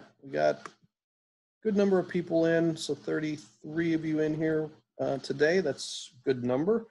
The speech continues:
Uh, so we're gonna go ahead and get started on these notes, make sure that, uh, everybody's, uh, clear on that and got those filled in.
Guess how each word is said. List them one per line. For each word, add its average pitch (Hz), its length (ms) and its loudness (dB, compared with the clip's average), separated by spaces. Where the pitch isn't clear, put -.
Uh, 131 300 4
so 156 120 -4
we're 196 100 6
gonna 226 100 2
go 226 80 6
ahead 214 80 8
and 190 80 6
get 185 160 4
started 170 340 2
on 156 160 4
these 151 240 -2
notes, 139 640 2
make 143 160 0
sure 143 240 4
that, 131 320 4
uh, 123 300 6
everybody's, 131 720 0
uh, 120 240 0
clear 151 500 2
on 131 360 0
that 156 320 2
and 127 140 -4
got 123 180 2
those 120 220 -6
filled 131 280 2
in. 185 340 2